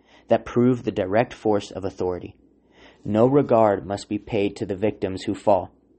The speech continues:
They suffer for the well-being of the future. The attainment of that well-being, even at the expense of sacrifices, is the duty of any kind of government that acknowledges as ju-,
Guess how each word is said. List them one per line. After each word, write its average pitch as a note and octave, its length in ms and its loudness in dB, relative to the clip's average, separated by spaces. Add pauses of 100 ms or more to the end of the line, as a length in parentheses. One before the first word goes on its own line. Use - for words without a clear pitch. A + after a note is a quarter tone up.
(360)
They A2 120 4
suffer G2+ 540 0 (100)
for A2+ 100 2
the G2+ 80 2
well-being G2+ 640 0
of F#2+ 140 -10
the F2+ 80 -10
future. A2+ 480 -4 (680)
The A2+ 140 4
attainment C3 540 0
of G2 180 -4
that A2 260 2
well-being, G#2 640 0 (360)
even C3 280 2
at A#2+ 120 -2
the G#2 120 -4
expense A#2 540 -6
of G2+ 200 -8
sacrifices, F#2+ 920 -2 (420)
is A#2 180 0
the G#2+ 100 -2
duty A#2+ 460 0
of - 200 -8
any A#2+ 200 -2
kind A#2 340 -2
of A2 140 -8
government G2 520 -2
that G#2 140 -2
acknowledges G#2+ 840 -2
as G2+ 220 -6 (220)
ju-, G2 280 -6